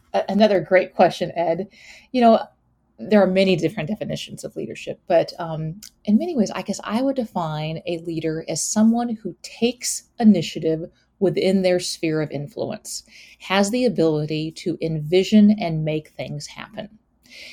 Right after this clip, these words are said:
And, and it's a broad definition, uh, but in many ways, I think it should be, in that almost all of us, you know, have some sort of sphere where we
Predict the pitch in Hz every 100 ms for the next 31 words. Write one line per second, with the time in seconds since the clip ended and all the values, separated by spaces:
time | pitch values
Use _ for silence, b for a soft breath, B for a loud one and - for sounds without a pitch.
0 | B 208 233 247 226 214 240 277 294 277
1 | 269 170 143 - 165 208 214 b b b
2 | 196 185 214 190 185 - 208 269 277 196
3 | 190 190 202 - - 285 208 151 - -
4 | - 180 170 175 170 170 - _ _ _
5 | _ 202 240 247 226 - - 214 247 214
6 | 160 214 - - - - - b b b
7 | b 180 175 - - 208 202 214 220 214
8 | - 220 254 - 247 233 - - 147 147
9 | 165 170 170 170 160 185 214 240